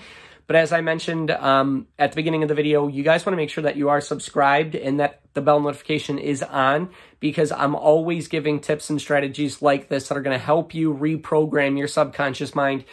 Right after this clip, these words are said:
to get those financial goals that you ultimately may have, no matter how small they are. They're tips, and if you use them, they're gonna work. So I hope that you guys enjoyed this video. If you did, give this video a thumbs up.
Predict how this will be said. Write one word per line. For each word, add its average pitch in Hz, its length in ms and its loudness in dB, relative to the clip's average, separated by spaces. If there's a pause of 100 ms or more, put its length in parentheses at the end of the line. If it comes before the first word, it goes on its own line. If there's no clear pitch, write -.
(320)
to 160 160 -2
get 156 240 0
those 156 240 4
financial 143 440 -2
goals 139 220 -4
that 143 140 -4
you 135 120 -4
ultimately 139 520 -2
may 131 260 0
have, 131 400 -2
no 135 80 -6
matter 127 220 -2
how 135 180 0
small 143 320 0
they 135 180 2
are. 147 320 2 (260)
They're 143 140 -2
tips, 156 380 0
and 127 140 -2
if 127 120 -6
you 147 60 -2
use 147 220 0
them, 147 280 -2
they're 139 120 -6
gonna 135 180 0
work. 135 320 0
So 135 320 0 (320)
I 139 120 2
hope 160 200 -2
that - 160 -10
you 160 180 0
guys 143 360 2
enjoyed 147 260 2
this 143 140 -8
video. 147 480 2
If - 200 -8
you 151 120 0
did, 143 260 4
give 143 160 0
this 139 160 -2
video 139 300 0
a 131 40 0
thumbs 131 300 -2
up. 196 240 2